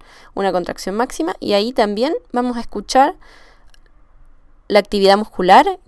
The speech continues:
que va a generar, como está haciendo contracción, potenciales de, de acción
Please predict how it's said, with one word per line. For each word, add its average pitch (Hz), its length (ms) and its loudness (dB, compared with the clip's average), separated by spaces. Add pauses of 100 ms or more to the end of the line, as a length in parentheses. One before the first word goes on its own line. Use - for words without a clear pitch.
que 226 140 4
va 233 180 10
a 262 60 6
generar, 262 460 2
como 175 200 -6
está - 160 -6
haciendo 226 380 -4
contracción, 262 540 -4 (640)
potenciales 233 600 0
de, 220 640 -2
de 214 120 -2
acción 277 400 -2